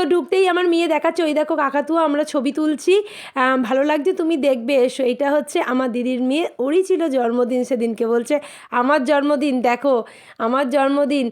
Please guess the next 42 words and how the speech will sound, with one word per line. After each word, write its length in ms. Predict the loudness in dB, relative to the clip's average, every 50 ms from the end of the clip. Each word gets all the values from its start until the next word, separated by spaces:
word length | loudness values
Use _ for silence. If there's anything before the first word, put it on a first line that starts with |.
| -6 -12 -12 -4
ও 60 | -2 0
বলছে, 240 | 2 2 2 2 2
"আমারও 380 | 2 2 2 0 0 0 0 0
জন্মদিন।" 500 | 2 2 2 2 0 0 -2 -2 -2 -2 -2
দুই 180 | 0 0 2 2 0
বোনের 280 | 0 0 -2 -2 -2 -2
ভীষণ 360 | -2 -2 -2 -2 0 0 2 2
মিল 200 | 2 2 0 0
আর 140 | -2 -2 -2 -2
ভালোও 360 | -2 -2 0 0 0 0 2
লাগে 300 | 2 0 0 2 0 2
বেশ। 200 | 2 2 0 0 -2 -6 -20 -20 -20 -20 _ -8
উম, 180 | -4 -2 0 0 0 0
তো 100 | 0 -2 -2
দিদি, 240 | 0 -2 -2 -2 -2 -2 0
মেয়েটাকে 440 | 0 0 0 0 -2 -2 -2 -2 -2
দুদিন 240 | -2 -2 -2 -2 0
ধরে 140 | 0 0 0
দেখিনি, 360 | 0 -2 -2 -2 -2 -2 -2 0
ওদের 200 | 0 0 0 0
বাড়িতেই 360 | 0 0 -2 -2 -2 -4 -4 -4
ছিল, 160 | -4 -2 0
ওই 120 | 0 0 0
জন্য 140 | -2 -4 -4
একটু 160 | -4 -4 -6
ভালো 240 | -6 -4 -2 -2 0 0
করে 160 | 0 0 0
আগে 140 | 0 0 -2
ওকে 160 | -2 -2 -4 -2
দেখলাম, 420 | -2 -2 -2 -2 -2 -4 -4 -2 -2
ওর 120 | -2 -4 -4
কথাগুলো 460 | -6 -6 -4 -4 -4 -4 -2 -4 -4
শুনলাম, 400 | -4 -4 -4 -4 -2 0 0 -2 -2 -6 -14 -20 -16 -8 -8
একটু 180 | -6 -4 -2 -2
আদর 220 | -2 0 -2 -2
টাদর 260 | -2 -2 -2 -2 -2 0
করলে। 220 | 0 0 0 0 -2 -4 -12 -20 -20 -12 -4
এখানটাতে 480 | -4 -4 -4 -2 -2 0 0 2 0 0
একটা 160 | 0 0 -2
ভালো 300 | -2 -2 0 0 2 2 2
ঘটনা 340 | 2 0 0 0 0 0 0 0
ঘটেছে, 400 | 0 0 0 0 -2 0 0